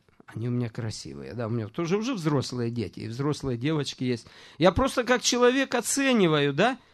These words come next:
что красиво, а что некрасиво в этом мире. Ну, внешняя красота. И мы вправе это делать. Но, друзья мои, когда мы начинаем смотреть с греховным желанием, да, иметь, обладать,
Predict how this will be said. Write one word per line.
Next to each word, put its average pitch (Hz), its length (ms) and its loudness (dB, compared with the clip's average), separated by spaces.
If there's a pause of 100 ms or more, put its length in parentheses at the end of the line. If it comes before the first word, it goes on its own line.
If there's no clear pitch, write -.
(200)
что - 240 -2
красиво, 226 560 2
а 220 60 2
что - 180 0
некрасиво 226 720 2
в 131 40 0
этом 151 260 2
мире. 139 120 4
Ну, 175 220 6
внешняя 170 560 6
красота. 165 640 -4 (200)
И 160 100 -2
мы 196 140 4
вправе 269 460 2
это 170 320 2
делать. 147 380 2 (800)
Но, 165 420 4 (160)
друзья 156 360 -2
мои, 139 240 0
когда 143 600 2 (180)
мы 156 160 0
начинаем 143 580 -2
смотреть 131 720 -4
с 113 120 -8
греховным 185 880 4
желанием, 113 720 -2
да, 175 220 -6 (360)
иметь, 185 580 10
обладать, 143 1000 -2